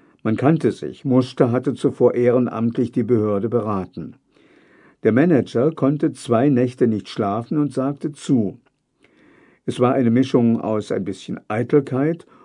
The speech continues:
und Suche nach Herausforderung. Schnell erkannte er, dass er strukturelle Veränderungen vornehmen musste, während das Tagesgeschäft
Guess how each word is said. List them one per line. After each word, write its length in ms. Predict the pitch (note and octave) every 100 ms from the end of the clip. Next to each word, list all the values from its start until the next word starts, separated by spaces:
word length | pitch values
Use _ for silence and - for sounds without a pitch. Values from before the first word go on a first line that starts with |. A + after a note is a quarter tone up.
| _
und 160 | - C3
Suche 420 | A2+ C#3 C#3 D3+
nach 280 | B2+ C#3 C#3+
Herausforderung. 1080 | D3+ E3 F3 A#2+ - G2+ E2+ D#2+ E2+ E2 C2+ _ _ _ _ _
Schnell 400 | - A#2+ D3 E3
erkannte 500 | G#2+ - A2+ A#2+ -
er, 340 | A2 A2 A2+ - - - -
dass 200 | A#2 C#3+
er 100 | B2
strukturelle 680 | - C3+ B2+ D3 A#2 C#3 C3
Veränderungen 760 | - C3 A#2 G#2 F2+ F#2 G#2
vornehmen 540 | A2+ G#2 G2 G2 G2 G#2+
musste, 500 | A2 A2 - C#3 C3+ - _ _
während 340 | - A2+ E3 D3+
das 160 | C3
Tagesgeschäft 1080 | - A#2+ A#2 C3 C3 - - C#3 D3+ _ -